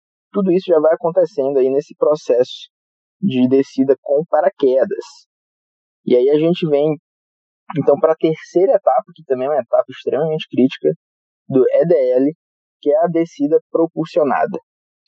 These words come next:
Então, como eu comentei, só o paraquedas ele não vai conseguir zerar a velocidade, na verdade fica bem longe disso, né? Tá lá trezentos e vinte quilômetros por hora.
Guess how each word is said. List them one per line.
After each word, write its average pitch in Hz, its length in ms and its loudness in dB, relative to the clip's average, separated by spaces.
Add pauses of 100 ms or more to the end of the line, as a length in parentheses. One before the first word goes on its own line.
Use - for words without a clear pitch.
(320)
Então, - 160 2
como 240 200 -2
eu 233 40 0
comentei, 185 480 0
só - 220 -2
o 220 100 2
paraquedas 196 400 0
ele 175 160 2
não 185 140 -2
vai 214 140 0
conseguir 202 420 -4
zerar 190 280 -2
a 185 60 0
velocidade, 127 500 -2
na 120 100 -4
verdade 123 280 0
fica - 160 -14
bem 143 140 -4
longe 175 260 -2
disso, 143 300 0
né? 113 100 -6
Tá 110 80 -2
lá 123 160 -2
trezentos 120 400 -2
e 131 60 -6
vinte 135 200 -8
quilômetros 127 340 -4
por - 120 0
hora. - 160 0